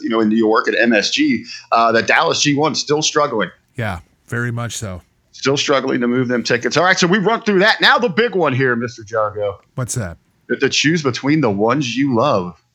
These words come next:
Speaker 1: Super Show, Super Card, or TakeOver?
Speaker 2: I still think I, I said, still stand by everything that I have said all along. I think TakeOver was the better show.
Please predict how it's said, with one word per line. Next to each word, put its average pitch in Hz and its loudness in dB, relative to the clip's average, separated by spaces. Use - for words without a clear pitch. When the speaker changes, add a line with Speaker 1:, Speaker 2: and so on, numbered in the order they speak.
Speaker 1:
Super 143 -2
Show, 175 2
Super 180 -4
Card, 190 0
or 104 0
TakeOver? 98 -4
Speaker 2:
I 139 -2
still 180 0
think 185 -2
I, 175 -2
I 156 2
said, 165 -2
still - -2
stand 196 0
by 151 0
everything 185 -2
that 170 -2
I 156 -2
have 156 -2
said 151 0
all 156 0
along. 120 -6
I 135 0
think 151 -2
TakeOver 165 0
was 147 0
the 147 0
better 135 -2
show. 87 -6